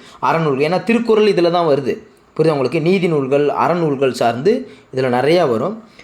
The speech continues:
சங்கம் அருவிய காலம் கிபி மூன்றாம் நூற்றாண்டு முதல் ஆறாம் நூற்றாண்டு வரை. எப்படின்னா, சங்கம் அருவிய காலம் அப்-, அங்க பார்த்தீங்கன்னா,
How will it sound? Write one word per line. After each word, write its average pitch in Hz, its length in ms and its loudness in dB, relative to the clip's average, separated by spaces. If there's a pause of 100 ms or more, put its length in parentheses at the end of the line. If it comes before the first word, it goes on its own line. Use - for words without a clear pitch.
(200)
சங்கம் 226 480 0
அருவிய 196 320 0
காலம் 190 520 0
கிபி 208 280 -2
மூன்றாம் 220 440 0
நூற்றாண்டு 160 360 0
முதல் 160 180 0
ஆறாம் 185 440 2
நூற்றாண்டு 135 340 -2
வரை. 110 240 -2 (160)
எப்படின்னா, 180 380 -4 (200)
சங்கம் 196 420 0
அருவிய 202 360 2
காலம் 165 260 0
அப்-, 143 180 -2
அங்க 202 240 -2
பார்த்தீங்கன்னா, 220 500 0